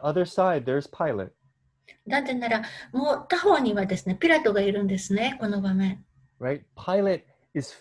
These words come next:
Speaker 1: facing Jesus Christ, who is the truth.
Speaker 2: えー、ここでピラトはイエス様に、あの、顔と顔を見合わせて、ま-、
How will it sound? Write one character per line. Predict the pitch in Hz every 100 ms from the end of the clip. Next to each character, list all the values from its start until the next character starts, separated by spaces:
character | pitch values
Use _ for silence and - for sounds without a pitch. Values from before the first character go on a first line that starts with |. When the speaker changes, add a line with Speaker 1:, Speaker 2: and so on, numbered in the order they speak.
| -
Speaker 1:
facing | 175 214 226 202
Jesus | 196 208 220 208
Christ, | - 139 113 -
who | 160 160
is | 185 196
the | 175 180 190
truth. | - 233 240 101 - _ _ _ _ - - -
Speaker 2:
え | 220 208
ー、 | 208 -
こ | - 285
こ | 349
で | 302 262 254
ピ | 311
ラ | 302 277
ト | 214
は | 214
イ | 233
エ | 285 285
ス | -
様 | 226 208 202
に、 | 208 226 - -
あ |
の、 | 202 196 196 -
顔 | - 277
と | 269 254
顔 | 262
を | 254
見 | 254
合 | 285
わ | 294
せ | 285 226
て、 | 202
ま-、 | 220